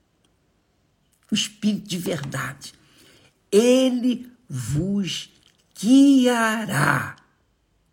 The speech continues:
em toda a verdade. Então, quando ele vem, você não precisa ficar perguntando, "Pastor, o que que eu faço? Caso ou não caso?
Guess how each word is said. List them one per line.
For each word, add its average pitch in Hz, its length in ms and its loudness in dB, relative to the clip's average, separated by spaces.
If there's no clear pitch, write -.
em 170 200 2
toda 143 500 -2
a 113 40 -6
verdade. - 680 -16
Então, 226 460 2
quando 269 380 4
ele 196 160 -2
vem, 131 720 -2
você 139 240 -6
não 165 140 0
precisa 143 440 -8
ficar 135 340 -10
perguntando, 123 840 -6
"Pastor, 302 640 -2
o - 60 -20
que 302 100 -6
que 302 120 -8
eu 311 80 0
faço? - 680 -4
Caso 339 380 2
ou 277 40 -4
não 269 140 -2
caso? - 560 -8